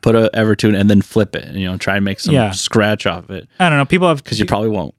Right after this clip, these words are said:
Speaker 2: people who have backed Evertune, like my friends who are like, "Oh, this is great." They're like, "No, your guitar just went up in value." I'm like, "I don't think so."
Speaker 1: Yeah.
Speaker 2: 'Cause these
Speaker 1: Maybe
Speaker 2: are
Speaker 1: someone, I mean, 'cause I know that you've looked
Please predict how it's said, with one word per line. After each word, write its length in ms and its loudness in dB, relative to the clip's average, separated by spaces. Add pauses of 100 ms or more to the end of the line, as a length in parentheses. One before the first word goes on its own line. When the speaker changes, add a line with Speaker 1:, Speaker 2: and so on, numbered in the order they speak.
(140)
Speaker 2:
people 240 4
who 100 8
have 200 2
backed 460 -2 (240)
Evertune, 340 2
like 120 0
my 120 2
friends 300 2
who 80 -2
are 20 0
like, 140 -4
"Oh, 180 -2
this 120 -2
is 100 2
great." 240 2
They're 80 0
like, 160 -2 (280)
"No, 140 6
your 140 6
guitar 260 4
just 140 -2
went 160 2
up 220 2
in 80 -2
value." 340 0
I'm 60 -6
like, 180 -8
"I 180 6
don't 240 2
think 220 0
so." 320 -8
Speaker 1:
Yeah. 80 -14 (800)
Speaker 2:
'Cause 140 4
these 160 6
Speaker 1:
Maybe 60 6
Speaker 2:
are 60 4
Speaker 1:
someone, 380 2
I 40 6
mean, 140 6
'cause 160 0
I 80 4
know 140 4
that 140 2
you've 260 4
looked 400 4